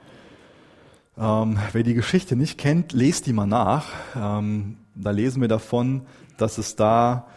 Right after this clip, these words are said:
ähm, einen Haman gibt, der einen Galgen baut für den Mordecai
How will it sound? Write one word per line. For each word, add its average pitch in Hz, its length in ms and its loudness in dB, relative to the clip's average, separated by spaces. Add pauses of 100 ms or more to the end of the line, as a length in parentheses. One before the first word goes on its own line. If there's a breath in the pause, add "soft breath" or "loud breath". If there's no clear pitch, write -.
(260 loud breath)
ähm, 104 420 0
einen 104 340 -4
Haman 143 400 0
gibt, - 540 -4
der 113 340 4
einen 107 300 -4
Galgen 143 400 4
baut 131 320 0
für - 140 -6
den 101 160 -2
Mordecai 135 680 0